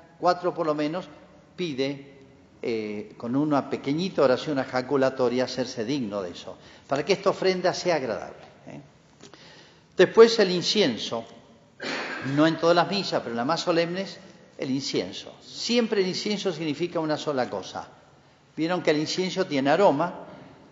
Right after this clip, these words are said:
aunque a algunos no les guste o sean alérgicos, pero bueno,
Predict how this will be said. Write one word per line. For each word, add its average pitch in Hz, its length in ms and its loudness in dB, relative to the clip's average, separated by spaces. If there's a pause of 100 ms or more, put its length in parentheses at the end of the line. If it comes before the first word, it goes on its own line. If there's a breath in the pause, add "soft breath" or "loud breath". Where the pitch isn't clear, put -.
(120)
aunque - 200 -8
a - 40 -2
algunos 156 300 -4
no 143 80 -2
les 127 160 -4
guste 170 400 -2
o 107 420 0
sean 123 260 -2
alérgicos, 147 680 0 (280 loud breath)
pero 156 140 4
bueno, 185 300 4